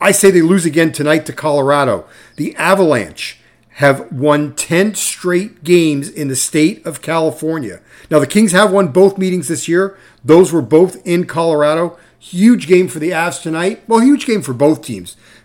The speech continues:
More so for Colorado, who's trying to take top spot in the Central Division. They're currently tied with Dallas. Uh, they've got five games left.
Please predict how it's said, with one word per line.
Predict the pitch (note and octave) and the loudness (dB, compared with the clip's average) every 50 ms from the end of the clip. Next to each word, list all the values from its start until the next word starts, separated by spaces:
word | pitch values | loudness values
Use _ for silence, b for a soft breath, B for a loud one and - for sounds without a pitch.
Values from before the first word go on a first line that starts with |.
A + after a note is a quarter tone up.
| b | b
More | - D3 D#3+ A3 C#4 C#4 | -12 -6 0 2 2 2
so | - - A3 G3 | 4 4 2 2
for | C#3+ - D#3+ | 2 0 -4
Colorado, | C3+ - D#3+ D#3+ D#3 D3 C#3+ C#3+ C#3+ C#3+ C#3 C3 C3 | -6 -2 0 0 2 2 2 2 2 2 0 0 0
who's | A#2 B2 C3+ B2 - | -2 -2 -4 -6 -8
trying | - - D#3+ D#3+ F3 F3 E3+ D#3+ C3 | -8 -6 -4 -2 0 0 -2 -2 -4
to | - D3 C3 B2 A#2 b b b b b b b b b _ | -6 -6 -6 -6 -6 b b b b b b b b b _
take | - G3 G3 - | -2 -2 -2 -2
top | - - E3 E3+ E3+ | -2 -4 -4 -4 -4
spot | - - - - D#3+ D#3 D#3+ - - - | -4 -6 -6 -4 -4 -4 -4 -4 -6 -6
in | C#3+ | -6
the | C3 B2+ | -4 -4
Central | - - - - C#3 B2+ D#3 C#3+ | -2 -2 0 0 0 0 -2 -4
Division. | C3 C3 C#3 D3+ D3 B2+ B2 A2 | -2 0 2 2 2 2 -2 -4
They're | A#2+ A#2+ | -6 -6
currently | - - - E3 F#3 A3 G#3+ G#3+ - | -6 -4 -2 -2 -2 -2 -4 -6 -8
tied | - D3+ E3+ F3+ F3+ F3 | -8 -4 -4 -2 -2 -2
with | F3+ - - | -4 -6 -4
Dallas. | E3 C#3+ B2+ B2 B2+ D3+ D#3+ - - - b b b b b b b - | -4 -4 -4 -4 -6 -8 -8 -10 -12 -14 b b b b b b b -12
Uh, | C3+ C3 C3 C3 B2+ B2 B2 B2+ _ - | -10 -6 -4 -2 -2 -2 -4 -6 _ -6
they've | C#3+ C3+ B2 | -6 -4 -2
got | - D3+ D3+ | -4 -4 -6
five | - - E3 D3+ E3 F3 F3 C#3 | -6 -6 -4 -2 0 -2 -2 -2
games | C3+ E3+ E3 F3 E3+ D3 B2+ | -2 -2 0 0 -2 -4 -4
left. | D3 E3 D#3+ B2 G#2 - - - | -2 0 0 0 0 -4 -10 -20